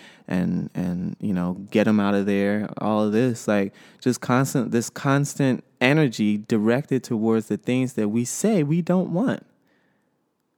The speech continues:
Where's the energy towards the things that we do want?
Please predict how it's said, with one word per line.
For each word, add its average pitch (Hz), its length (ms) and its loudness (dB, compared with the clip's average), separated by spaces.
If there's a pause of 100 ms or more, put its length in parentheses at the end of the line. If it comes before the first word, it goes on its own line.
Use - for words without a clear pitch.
(160)
Where's 294 280 2
the 240 100 0
energy 254 300 4
towards 240 320 4
the 220 80 4
things 233 240 2
that 226 100 4
we 220 100 4
do 233 240 4
want? 123 300 0